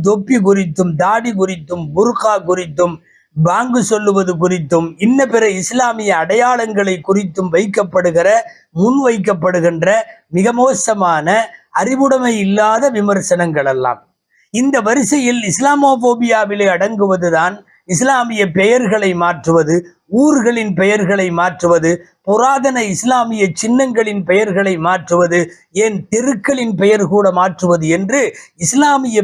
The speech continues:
பெயர்கள் மீது இவர்களுக்கு இருக்கிற அதிருப்தி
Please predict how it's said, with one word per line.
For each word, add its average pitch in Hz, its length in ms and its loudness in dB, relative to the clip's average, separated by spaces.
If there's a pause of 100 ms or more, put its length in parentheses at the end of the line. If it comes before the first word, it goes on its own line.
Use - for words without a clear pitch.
பெயர்கள் 247 580 0
மீது 214 340 -2
இவர்களுக்கு 185 680 -2
இருக்கிற 190 460 0 (640)
அதிருப்தி 226 640 0